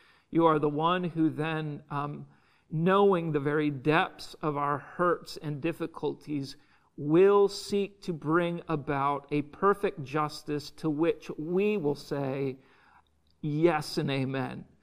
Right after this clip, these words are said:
We will honor you for it. We will be glad in it. There will be no,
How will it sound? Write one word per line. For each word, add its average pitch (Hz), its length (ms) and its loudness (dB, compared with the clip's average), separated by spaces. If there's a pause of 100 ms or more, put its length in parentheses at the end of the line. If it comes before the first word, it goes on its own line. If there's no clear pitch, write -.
(360)
We 165 140 4
will 151 280 6
honor 185 380 6
you 139 200 2
for 139 340 0
it. - 120 -6
We 180 120 4
will 160 120 2
be 147 220 2
glad 151 880 4
in 143 220 0
it. - 340 -10
There 156 160 4
will 175 180 4
be 196 220 2
no, 165 640 0